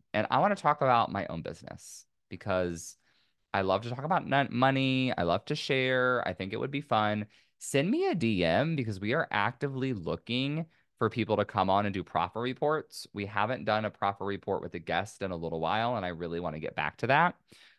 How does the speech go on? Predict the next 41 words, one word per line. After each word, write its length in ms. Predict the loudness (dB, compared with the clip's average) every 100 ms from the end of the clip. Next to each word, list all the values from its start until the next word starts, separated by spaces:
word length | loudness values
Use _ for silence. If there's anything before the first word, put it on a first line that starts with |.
| _
So 180 | 2 4
let 260 | 6 4 2
me 160 | 0
know. 480 | 4 4 4 2 0
Um, 460 | 2 4 4 2 2 2
otherwise, 400 | 4 4 2 0
we're 60 |
gonna 120 | -4
be 120 | -4 -4
proactively 800 | 0 2 2 0 -4 -6 -6 -6
reaching 340 | -8 -8 -4
out 300 | -2 -2 -6
to 100 | -8
some 160 | -6 -6
of 80 |
my 120 | -6 -6
friends 420 | -4 -4 -4 -6
to 100 | -8
have 200 | -6 -6
them 200 | -6 -6
come 140 | -4
on 180 | -4 -4
and 80 | -6
do 120 | -6
their 160 | -4 -4
profit 360 | -2 -4 -4
reports, 680 | -6 -4 -2 -2 -4 -8 -20 _ _ _ _ -6
because 220 | -4 -4
at 80 | -4
a 40 |
certain 300 | -4 -4 -4
point, 320 | -4 -2 -2
I 60 | -6
think 220 | -8 -8
you 100 | -6
all 120 | -4
need 120 | -4 -6
to 80 |
hear 380 | -8 -6 -6 -6
some 260 | -6 -8 -6
numbers 720 | -6 -4 -4 -6 -8 -14